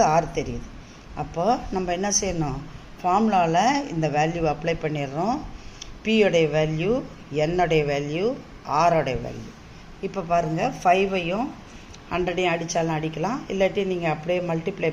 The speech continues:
பண்ணிட்டு ஃபைவ் இன்ட்டு ஃபோர் இன்ட்டு செவன், அப்போ ஒன்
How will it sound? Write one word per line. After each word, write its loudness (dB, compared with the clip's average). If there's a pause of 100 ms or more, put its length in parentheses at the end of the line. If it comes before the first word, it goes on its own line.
பண்ணிட்டு 0 (720)
ஃபைவ் 4
இன்ட்டு -2
ஃபோர் 6 (800)
இன்ட்டு 0 (140)
செவன், 0 (460)
அப்போ -2 (220)
ஒன் 0